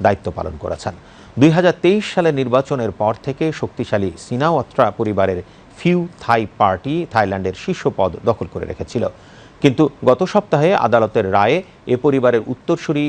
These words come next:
পেতং তান সিনাওয়াত্রাকে পদচ্যুত করা হয়। অনুতিন একসময় পেতং তানের জোটকে সমর্থন করেছিলেন, কিন্তু এ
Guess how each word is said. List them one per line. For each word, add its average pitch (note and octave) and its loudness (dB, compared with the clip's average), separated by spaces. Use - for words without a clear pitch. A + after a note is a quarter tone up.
পেতং C#3+ 0
তান A2+ 0
সিনাওয়াত্রাকে G#2 0
পদচ্যুত B2 2
করা F2 -4
হয়। - 0
অনুতিন E3+ 2
একসময় D#3 -2
পেতং D3 2
তানের B2 0
জোটকে C#3 2
সমর্থন E3+ -4
করেছিলেন, G#2 -6
কিন্তু F#3+ -2
এ D3 6